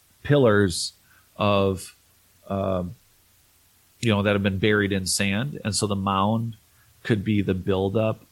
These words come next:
One of the things that was really interesting that I saw when you when I'm going across the savannas of Africa, in South Africa, there's fields of grass. It's beautiful. It's just so stunning where this is. Um,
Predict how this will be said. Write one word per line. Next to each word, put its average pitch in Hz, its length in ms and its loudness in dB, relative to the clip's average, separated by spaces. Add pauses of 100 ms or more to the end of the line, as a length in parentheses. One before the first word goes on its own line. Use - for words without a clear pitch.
One 117 280 0
of 123 60 0
the 120 120 0
things 110 300 -2
that 104 120 0
was 95 180 -4
really 101 260 0
interesting 98 520 -2
that 98 120 -2
I 95 80 0
saw 95 400 -2 (300)
when 104 160 -2
you 98 300 -2 (1000)
when 113 80 4
I'm 120 140 2
going 127 160 4
across 117 420 0
the 98 140 -4
savannas 107 520 0
of 101 60 -2
Africa, 104 640 -2
in 104 140 -8
South 98 240 -2
Africa, 98 500 -6
there's 104 360 0 (1000)
fields 139 400 2
of 101 120 0
grass. 92 420 0
It's 101 140 -6
beautiful. 95 680 -2 (260)
It's 110 140 -2
just 110 180 0
so 92 140 2
stunning 90 600 -4 (220)
where 92 200 -2
this 90 240 -4
is. 90 500 -4
Um, 85 380 -8